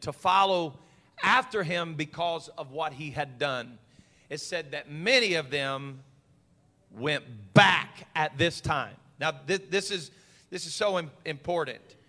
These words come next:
Many of them went back at this time. Verse sixty-six. From that time.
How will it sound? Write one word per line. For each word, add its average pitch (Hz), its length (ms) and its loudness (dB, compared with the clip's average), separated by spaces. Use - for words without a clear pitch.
Many 214 340 2
of 202 120 4
them 180 420 0
went 143 400 0
back 185 580 4
at 165 240 4
this 190 260 4
time. 180 360 4
Verse 175 180 0
sixty-six. - 1040 -2
From 175 500 0
that 262 480 6
time. 175 340 4